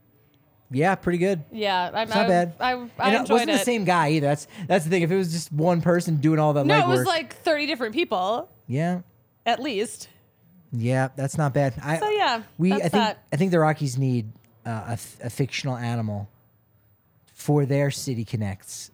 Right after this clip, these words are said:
Speaker 1: If the Rangers are gonna have the Peagle, the Rockies need to have something that, like, combines, like, maybe, like,
Speaker 2: City Connect should have had
Speaker 1: a mica?
Speaker 2: dinosaurs on it.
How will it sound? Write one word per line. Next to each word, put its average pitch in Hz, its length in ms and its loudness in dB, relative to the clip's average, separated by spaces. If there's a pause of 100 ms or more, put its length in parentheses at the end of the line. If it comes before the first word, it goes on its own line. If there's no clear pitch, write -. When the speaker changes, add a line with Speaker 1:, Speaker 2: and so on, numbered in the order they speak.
Speaker 1:
If 123 460 -8
the 143 80 -2
Rangers 196 320 0
are 190 60 2
gonna 185 100 2
have 165 80 0
the 143 80 -2
Peagle, 127 460 -2 (680)
the 139 80 0
Rockies 147 360 2
need 160 80 4
to 156 60 4
have 143 100 2
something 143 340 0
that, 135 140 0
like, 123 160 -2
combines, 123 520 0
like, 117 180 -2
maybe, 117 260 -2
like, 110 260 -4
Speaker 2:
City 554 260 2
Connect 440 220 -2
should 294 120 -6
have 302 80 -2
had 262 80 2 (120)
Speaker 1:
a - 60 4
mica? 165 180 4
Speaker 2:
dinosaurs 208 280 4
on 175 180 -4
it. 180 180 -4